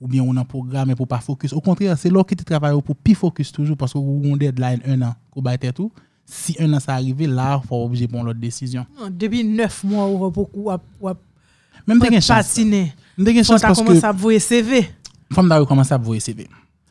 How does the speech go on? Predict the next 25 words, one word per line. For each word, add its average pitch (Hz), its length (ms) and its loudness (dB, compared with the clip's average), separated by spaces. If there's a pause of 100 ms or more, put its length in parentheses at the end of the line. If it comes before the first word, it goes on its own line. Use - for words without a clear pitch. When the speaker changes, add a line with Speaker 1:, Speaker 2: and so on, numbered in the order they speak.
(140)
Speaker 1:
Mais 160 100 4
chance 220 240 4
moi 226 100 2
t'as 220 120 -2
gagné, 202 200 0
c'est 185 140 -2
que - 80 -2
moi 160 160 0
commence 165 340 0
un 139 60 0
business 123 340 -2
social 110 440 -8
tout. 120 100 -12
Moi 127 80 -4
pense 190 160 -2
que 170 60 -8
ça 156 100 -4
qui - 60 -10
fait 135 100 -2
plus 135 260 -6
force 120 280 -4
branch, 135 240 -2
c'est 127 160 -6
que 123 100 -6
son, 123 320 -2